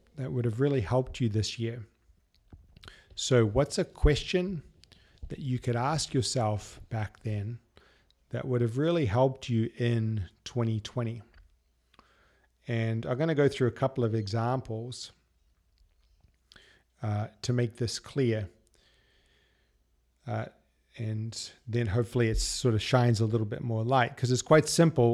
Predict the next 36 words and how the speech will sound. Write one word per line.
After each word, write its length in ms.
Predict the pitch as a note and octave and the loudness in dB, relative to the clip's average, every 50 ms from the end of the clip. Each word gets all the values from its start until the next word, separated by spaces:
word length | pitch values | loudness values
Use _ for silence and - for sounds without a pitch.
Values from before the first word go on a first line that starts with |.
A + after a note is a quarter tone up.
| B2 C3+ | 4 2
although 420 | B2 A#2+ A#2+ A#2+ A#2+ A#2 A2+ A2+ | 0 2 2 4 4 4 4 4
it's 280 | A2 B2 C3+ B2+ - A#2+ | 2 0 -2 -4 -2 -2
not 120 | B2 C3+ | -2 -2
necessarily 760 | B2+ A2 G2 A2+ - - B2+ A#2+ A2+ A2 A2 G#2+ G#2 G2+ F#2+ - - _ _ _ _ _ _ _ _ _ - | -2 -2 -2 -4 -2 2 4 4 4 4 4 2 2 0 -2 -4 -10 _ _ _ _ _ _ _ _ _ -10
super 360 | - - - B2+ A2 G#2+ B2+ - | -8 -2 0 0 0 0 -2 -4
easy, 460 | C#3+ B2+ C3 C3+ A#2 G#2+ A2 G#2+ A2+ | 0 4 4 4 4 4 0 -2 -4
because 680 | A2 G#2+ A#2+ G#2+ - - A#2+ A2+ G#2+ G2+ G#2 G2 - - C3+ | -6 -6 -6 -6 -4 0 0 0 2 0 0 -2 -4 -4 -2
you 100 | A#2 A2+ | 0 0
need 180 | A#2+ B2 A#2 | 2 0 0
to 80 | - - | -2 -2
kind 220 | - C3 C3 A#2 | -2 0 0 0
of 80 | G#2 - | 0 0
backtrack 580 | A2 A2+ A2 - - - C3 A#2+ A2 G#2 - | 0 -2 -2 -2 -2 0 0 2 2 0 0
and 120 | A#2 A2 A2 | 0 0 0
look 160 | A2+ G#2 - | 0 -2 -2
at 280 | - - - _ - - _ _ _ _ _ _ _ _ _ - | -6 -12 -14 _ -20 -20 _ _ _ _ _ _ _ _ _ 0
the 140 | G#2+ A2 | 2 4
insight 460 | A#2 A#2+ B2 A2 - A#2+ A2 - - - | 4 4 2 2 0 -2 -4 -4 -6 -10
that 120 | - - | -10 -8
you've 180 | C#3+ A#2+ G#2+ A2 | -8 -8 -8 -8
gotten 240 | C3+ C#3+ C#3+ C#3 | -8 -8 -8 -10
over 180 | C3+ C3+ C3 B2+ | -10 -10 -10 -10
the 100 | B2+ B2+ | -10 -8
year 200 | B2 A#2+ A#2+ A#2+ | -6 -6 -6 -6
as 160 | A#2 G#2+ - | -8 -8 -6
well. 240 | - - - - G#2+ - - - _ - - - - - - _ _ _ | -8 -8 -6 -8 -10 -12 -16 -18 _ -20 -20 -20 -20 -20 -20 _ _ _
So 380 | - - - D3 C#3+ C3+ - - - - _ _ _ _ _ _ | -4 4 8 8 8 8 6 2 -6 -18 _ _ _ _ _ _
one 240 | - B2+ C#3+ E3+ G3+ | -4 2 4 4 4
of 80 | A3 E3+ | 4 4
the 80 | D#3 | 4
guys 360 | B2+ C3+ C3 B2+ B2+ B2+ A#2 | 6 8 8 8 8 8 6
is 120 | A#2+ A2+ A2+ | 4 2 0
a 60 | G#2 | -2
photographer, 840 | - - A2 - - C3 C3 B2+ C#3 A#2 - - C3 C3 C3 A2 - - - _ _ _ - - | -4 -6 -4 0 2 2 2 2 0 -2 2 2 4 4 4 2 -2 -6 -14 _ _ _ -12 -6
and 640 | - A#2 A2+ A2 A2 A2 G#2+ G#2+ G#2+ G#2+ G#2+ - - _ _ _ | -4 -2 0 0 0 0 0 -2 -2 -4 -6 -8 -12 _ _ _
he 720 | - - - B2+ A#2 A2+ A2 A2 A2 A2 A2 A2 A#2 B2+ | -20 -6 -2 0 2 2 2 2 2 2 0 0 -2 -4